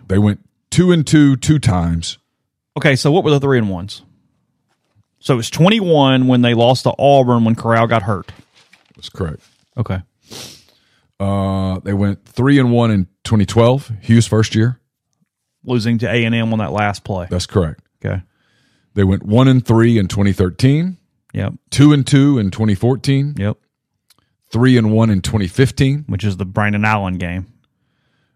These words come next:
Speaker 1: Uh, one and three in twenty sixteen.
Speaker 2: Okay. That, that's good enough. The,
Speaker 1: Okay.
Speaker 2: we, we got through the three and ones.
Speaker 1: Yeah.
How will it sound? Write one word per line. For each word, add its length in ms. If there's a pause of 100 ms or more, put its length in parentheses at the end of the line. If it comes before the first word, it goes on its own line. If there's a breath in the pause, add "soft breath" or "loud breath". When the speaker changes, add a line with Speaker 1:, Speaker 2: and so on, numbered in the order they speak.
(160)
Speaker 1:
Uh, 200
one 280
and 180
three 300
in 80
twenty 260
sixteen. 680 (100)
Speaker 2:
Okay. 240 (120)
That, 180
that's 180
good 140
enough. 180
The, 220
Speaker 1:
Okay. 80
Speaker 2:
we, 160
we 120
got 140
through 120
the 80
three 200
and 100
ones. 320 (320)
Speaker 1:
Yeah. 200